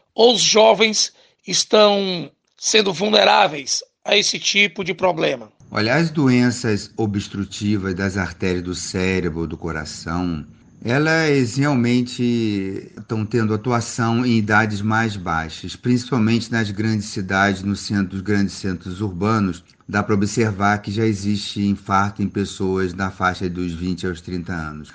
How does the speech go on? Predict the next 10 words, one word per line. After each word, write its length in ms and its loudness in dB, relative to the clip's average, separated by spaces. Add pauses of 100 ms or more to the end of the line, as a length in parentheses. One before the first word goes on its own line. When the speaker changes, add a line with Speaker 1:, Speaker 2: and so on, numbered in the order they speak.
(100)
Speaker 2:
coisa 280 2
que 320 0 (300)
há 140 -4
uns 200 0
anos 220 2
atrás 500 2
isso 260 -4
não 220 0
era 400 -4
visível. 640 -2